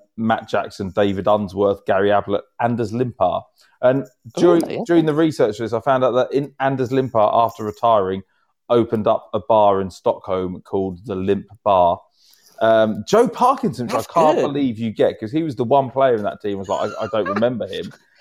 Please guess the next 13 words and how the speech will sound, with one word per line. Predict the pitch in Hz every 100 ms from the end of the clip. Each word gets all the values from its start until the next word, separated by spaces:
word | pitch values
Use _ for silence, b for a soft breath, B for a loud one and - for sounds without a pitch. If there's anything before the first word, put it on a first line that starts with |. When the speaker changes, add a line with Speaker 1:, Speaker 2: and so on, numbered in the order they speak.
| B
Speaker 2:
Uh, | - 220
the | 233
one | 226
Speaker 1:
Uh, | 277
Speaker 2:
I've | 214
never | 220 208
heard | 226 196 180
of | 101
was |
McDonald, | 120 120 135 143 139 165 180 _ _
who | -
played | - 139 135
in | 139 135